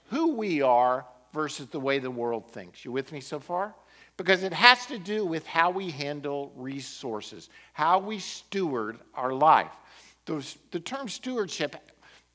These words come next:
relates to more than just money. It relates to our whole way of thinking. A steward,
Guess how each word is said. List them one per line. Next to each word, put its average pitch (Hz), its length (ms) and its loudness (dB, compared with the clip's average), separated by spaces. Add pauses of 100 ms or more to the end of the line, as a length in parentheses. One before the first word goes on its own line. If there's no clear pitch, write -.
(260)
relates 190 520 2
to 160 140 -10
more 202 480 6
than 160 200 -6
just 135 300 -8
money. 123 300 -2 (1000)
It 202 60 0
relates 220 540 0
to 185 100 -8
our 185 200 2
whole 226 340 -2
way 208 240 2
of 151 80 -2
thinking. 160 580 -4 (640)
A 175 80 2
steward, 170 800 -2